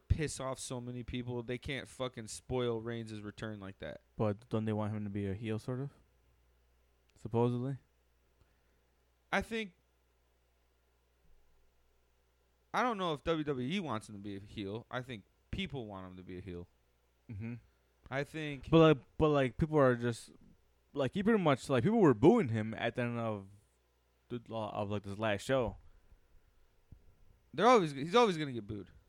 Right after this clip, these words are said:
Speaker 2: Yeah.
Speaker 1: He's back. He's gonna get booed.
Speaker 2: I mean,
Speaker 1: He's
Speaker 2: I
Speaker 1: one of
Speaker 2: don't
Speaker 1: those weird guys that's like, like, you're gonna, he's, he's your best baby face. He makes sense the most for them right now.
Speaker 2: I don't know. I could,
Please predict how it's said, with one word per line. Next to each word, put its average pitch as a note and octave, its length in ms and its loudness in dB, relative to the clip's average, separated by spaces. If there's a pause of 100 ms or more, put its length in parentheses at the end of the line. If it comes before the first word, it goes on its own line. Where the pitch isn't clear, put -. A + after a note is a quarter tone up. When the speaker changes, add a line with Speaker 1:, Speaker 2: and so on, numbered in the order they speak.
Speaker 2:
Yeah. A2 240 2 (1500)
Speaker 1:
He's C#3 140 -12
back. F#3 320 4
He's C3+ 180 -6
gonna D3 160 -6
get B2+ 140 -4
booed. F#2+ 200 -10 (140)
Speaker 2:
I A#2 80 -4
mean, F#2+ 320 -2 (300)
Speaker 1:
He's F#3 160 -6
Speaker 2:
I G3 60 -2
Speaker 1:
one A3+ 120 2
of A3 80 0
Speaker 2:
don't G#3+ 80 2
Speaker 1:
those F#3 120 0
weird G#3 280 -4
guys D3 400 0
that's B2+ 320 -10
like, C3 200 -8 (500)
like, D3 120 -4 (460)
you're D#3 260 -4
gonna, F3 240 -4
he's, D#3 320 -8 (680)
he's C#3 200 -12
your D#3+ 100 -2
best F3+ 280 0
baby E3 260 2
face. A2+ 400 -6 (440)
He D#3 100 -10
makes D#3 240 -6
sense E3 240 -6
the C#3+ 100 -10
most C3 460 -10
for A#2 100 -6
them G#2 260 -10 (220)
right A2+ 200 -6
now. G#2 240 -14 (480)
Speaker 2:
I G2+ 120 -2
don't G2 100 0
know. F#2+ 140 0
I G#2+ 140 2
could, E3+ 120 2